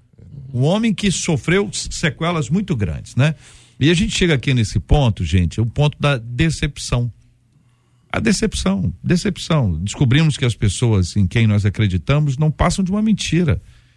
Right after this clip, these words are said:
Então você diz assim, "Olha, eu, eu convivi com uma miragem, com, convivi com um fake." E aí a tendência é, "Eu não acredito mais no ser humano." Alguns dizem isso pensando nos animais. Doutora e pa-,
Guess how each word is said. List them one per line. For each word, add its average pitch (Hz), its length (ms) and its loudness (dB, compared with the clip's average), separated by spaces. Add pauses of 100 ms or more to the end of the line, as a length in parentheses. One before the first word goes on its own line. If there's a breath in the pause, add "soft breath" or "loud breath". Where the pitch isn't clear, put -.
(120)
Então 180 140 -2
você 233 100 -2
diz 220 220 0
assim, 147 120 2
"Olha, 139 240 4
eu, 120 300 0
eu 160 220 2
convivi 156 580 2
com 190 160 -6
uma 226 240 2
miragem, 143 640 0
com, 160 240 0
convivi 160 440 2
com 202 160 -4
um 226 320 0
fake." 151 580 0 (640 soft breath)
E 127 140 2
aí 143 200 2
a 180 60 2
tendência 165 640 0
é, 127 180 2
"Eu 165 140 2
não 165 80 2
acredito 175 460 0
mais 160 160 4
no 190 80 2
ser 202 200 0
humano." 170 400 2
Alguns 101 320 2
dizem 147 380 0
isso 135 300 0
pensando 151 420 2
nos 175 160 2
animais. 165 560 2 (640 loud breath)
Doutora 160 640 2
e 127 180 0
pa-, 117 300 -2